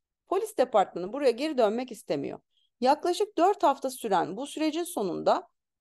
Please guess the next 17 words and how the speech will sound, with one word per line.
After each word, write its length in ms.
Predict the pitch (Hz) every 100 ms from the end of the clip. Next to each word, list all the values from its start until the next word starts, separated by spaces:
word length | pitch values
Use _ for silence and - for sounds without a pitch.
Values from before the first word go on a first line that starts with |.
| _
adli 400 | 208 220 330 381
tıp 200 | - 285
testleri 460 | - 202 - 202 254
konusunda 480 | 226 190 - 175 165
hala 520 | - 302 453 392 240
bir 80 | 226
haber 300 | 185 170 151
gelmeyince 840 | 151 175 175 147 143 139 220 339 _ _ _ _
aile 540 | - 311 311 294 320 -
özel 420 | 214 254 311 359
dedektiflerin 800 | 277 190 196 - 196 - 165 160
test 400 | 185 320 330 -
için 320 | 185 - 165
numune 380 | 202 254 285 311
almasına 480 | 277 196 180 - 285
izin 340 | - 180 170 143
veriyor. 360 | 185 - _